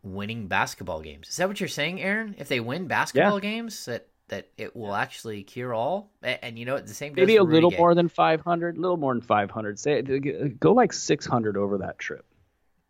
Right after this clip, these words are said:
Speaker 2: Then, then I think that, that folks will see the improvement and people will calm down on the Cousins front.
Speaker 1: Yeah, and I think that they could actually get through. So we, we looked at, what, a nineteen game stretch after the two games that are coming up, a nineteen game stretch where they played, uh,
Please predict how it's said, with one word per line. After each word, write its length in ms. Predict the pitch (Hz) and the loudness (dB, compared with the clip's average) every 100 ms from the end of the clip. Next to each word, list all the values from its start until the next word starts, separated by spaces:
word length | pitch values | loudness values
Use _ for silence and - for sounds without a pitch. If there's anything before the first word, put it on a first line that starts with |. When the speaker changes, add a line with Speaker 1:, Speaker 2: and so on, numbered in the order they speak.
| _ _ | _ _
Speaker 2:
Then, 220 | 120 139 139 | 2 2 2
then 200 | 156 180 | 2 2
I 100 | 185 | 0
think 280 | 185 175 160 | 0 2 2
that, 160 | 135 - - | 2 0 -2
that 200 | 131 - | -2 2
folks 300 | 135 131 - | 2 2 0
will 80 | 120 | -2
see 260 | - 131 | 2 2
the 140 | 131 139 | 6 4
improvement 600 | 131 117 110 110 110 101 | 4 0 0 0 -2 -2
and 140 | 107 | -4
people 240 | 113 110 | -4 0
will 80 | 107 | 0
calm 320 | 104 110 107 | 2 2 4
down 260 | 101 104 101 | 4 2 2
on 120 | 98 | -2
the 60 | 95 | -6
Cousins 360 | - 90 - | -8 -10 -10
front. 220 | - - _ _ _ _ _ - | -20 -20 _ _ _ _ _ -4
Speaker 1:
Yeah, 180 | 196 170 | -2 0
and 180 | 180 | 0
I 60 | 190 | -2
think 200 | 233 226 | -4 -8
that 160 | 202 175 | -6 -6
they 120 | 156 | -4
could 180 | 147 127 | -2 -2
actually 340 | 123 - 117 | -4 -6 -10
get 340 | 98 110 101 | -8 -8 -8
through. 220 | - 104 110 | -12 -12 -12
So 240 | - 120 | -10 -10
we, 220 | 113 113 | -8 -12
we 160 | 113 113 | -12 -10
looked 240 | 117 117 | -10 -10
at, 100 | 104 | -10
what, 160 | 107 101 | -10 -10
a 60 | |
nineteen 420 | 98 107 110 117 107 | -10 -10 -12 -14 -12
game 220 | 104 98 | -12 -12
stretch 360 | - 101 92 - | -10 -8 -8 -4
after 380 | 120 139 - 135 | 0 0 -2 -6
the 140 | 120 | -6
two 200 | 113 131 | -8 -10
games 300 | 104 101 98 | -10 -10 -10
that 100 | 101 | -10
are 80 | 95 | -10
coming 320 | - 92 87 | -10 -14 -12
up, 200 | 82 80 | -16 -16
a 40 | 92 | -14
nineteen 360 | 95 95 98 | -12 -12 -14
game 180 | 92 87 | -14 -14
stretch 500 | - - 87 - - _ _ _ _ _ | -14 -10 -10 -10 -18 _ _ _ _ _
where 140 | 104 | -4
they 100 | 98 | -4
played, 480 | 95 95 92 90 90 | -2 -2 0 0 -4
uh, 100 | 98 | -8